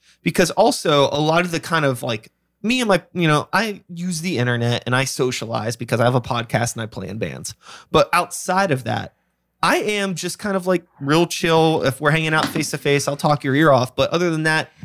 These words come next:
like, real low key. So I could be kinda introverted. And I know a lot of the people that like my kind of music are also introverted, and they don't give a lot of people things, they don't give a lot of things chances 'cause they just don't trust things.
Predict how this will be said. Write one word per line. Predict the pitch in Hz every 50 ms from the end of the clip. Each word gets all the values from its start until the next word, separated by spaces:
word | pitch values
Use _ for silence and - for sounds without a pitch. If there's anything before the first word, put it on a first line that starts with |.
| - - _ _ _
like, | - 139 123 -
real | 135 135 131
low | 127 113 110
key. | 110 - - 110 - -
So | - - -
I | 156
could | 160 190
be | 196 175
kinda | - - 170 175 170 - -
introverted. | 139 131 - 113 110 87 78 87 - - 131 - - - - - -
And | 131 139
I | 143
know | 143 147 156 147
a | 143
lot | 139 139 139 139 139
of | 131 120
the | 113
people | - - 147 131 - 127 123
that | 101 - -
like | 127 127 131 127 - 127
my | 120 117
kind | 113 - 127 120 117
of | 117
music | 117 120 135 139 156 - -
are | 117
also | - - 113 110 117 - - 180
introverted, | 156 196 190 - 214 190 208 202 214 226 233 220 - _ _ _ _
and | 143 143
they | 143 139
don't | 151 156 - -
give | - 156 151
a | 151
lot | 135 131 131 131 135
of | 123 - - _ -
people | - 156 147 - 156 143 123 -
things, | - - 156 147 143 127 - -
they | - 165
don't | 185 185
give | 214 202
a | 196
lot | 190 175 151
of | 135
things | - 147 135
chances | - - - 127 127 127 - 170 175 170
'cause | - - 123 117 113 -
they | 120 117
just | 117 117 113 - - - - - _ _ _ _ _ _ _ _ _ _
don't | 139 127 120 -
trust | - - - - 117 120 139 - - -
things. | - 208 208 220 240 285 - - -